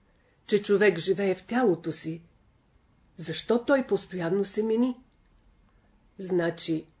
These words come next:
у човека, както и на грамофона, плочите всеки ден се менят, вследствие на което и той се мени. Днес туриш една плоча, мислиш по един начин,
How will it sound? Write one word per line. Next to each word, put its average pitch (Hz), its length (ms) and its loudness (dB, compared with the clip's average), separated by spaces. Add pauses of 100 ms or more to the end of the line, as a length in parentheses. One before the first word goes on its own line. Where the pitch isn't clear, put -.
у 165 100 -6
човека, 170 560 -2
както 175 360 -6
и 170 60 0
на 151 140 -2
грамофона, 160 880 -2 (640)
плочите 220 520 2
всеки 240 500 0
ден 196 260 0
се 220 220 -2
менят, 220 520 -2 (480)
вследствие 165 560 -4
на 175 120 0
което 185 420 -2
и 190 160 -6
той 247 180 6
се 196 180 0
мени. 156 380 0 (760)
Днес 240 320 6
туриш 175 400 4
една 170 360 0
плоча, 190 440 -2 (400)
мислиш 226 380 -2
по 247 100 2
един 196 300 4
начин, 151 380 -4